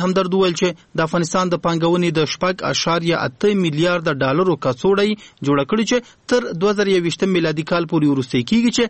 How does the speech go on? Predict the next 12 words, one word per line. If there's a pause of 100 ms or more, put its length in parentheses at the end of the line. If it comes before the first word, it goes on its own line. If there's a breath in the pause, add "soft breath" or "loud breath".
(320 loud breath)
د
کرنې، (220)
د (100)
کانونو
د (100)
کیندنې (140)
او
زیربناو
په
برخه
کې
ده.